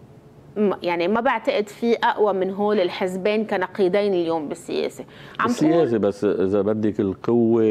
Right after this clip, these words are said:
Speaker 1: بالسياسة.
Speaker 2: تنكون واقعيين.
Speaker 1: بالسياسة.
Speaker 2: إيه، متفاوتة
Speaker 1: مع إنه
Speaker 2: جدًا.
Speaker 1: هلأ،
Speaker 2: نحن ما عنا
Speaker 1: هلأ هن
Speaker 2: ترسانة
Speaker 1: بيقولوا
Speaker 2: على
Speaker 1: إنه
Speaker 2: حزب
Speaker 1: أنتم مش
Speaker 2: الله
Speaker 1: هينين
Speaker 2: العسكري.
Speaker 1: كمان بالعسكر، هن هيك
Speaker 2: لا،
Speaker 1: بيقولوا.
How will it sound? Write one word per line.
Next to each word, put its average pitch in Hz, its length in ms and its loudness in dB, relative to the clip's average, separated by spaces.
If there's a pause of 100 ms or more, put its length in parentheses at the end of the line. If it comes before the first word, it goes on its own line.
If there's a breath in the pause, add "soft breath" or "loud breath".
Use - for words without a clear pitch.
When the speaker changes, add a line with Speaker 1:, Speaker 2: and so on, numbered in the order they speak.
(500)
Speaker 1:
بالسياسة. 95 420 0
Speaker 2:
تنكون 107 160 2
واقعيين. 101 720 2
Speaker 1:
بالسياسة. 190 640 -2
Speaker 2:
إيه، 135 220 4
متفاوتة 104 580 0
Speaker 1:
مع 131 60 4
إنه 135 280 2
Speaker 2:
جدًا. 127 260 0
Speaker 1:
هلأ، 101 80 0
Speaker 2:
نحن 110 260 0
ما 117 180 -2
عنا 127 360 0
Speaker 1:
هلأ 104 180 0
هن - 60 -4
Speaker 2:
ترسانة 269 180 2
Speaker 1:
بيقولوا 285 380 2
Speaker 2:
على 233 100 0
Speaker 1:
إنه 233 80 0
Speaker 2:
حزب 233 100 0
Speaker 1:
أنتم 277 220 0
مش 220 60 0
Speaker 2:
الله 220 120 2
Speaker 1:
هينين 247 340 2
Speaker 2:
العسكري. 196 200 0
Speaker 1:
كمان 196 380 -2
بالعسكر، 170 560 -2
هن 240 180 0
هيك 214 100 0
Speaker 2:
لا، 135 200 2
Speaker 1:
بيقولوا. 147 460 0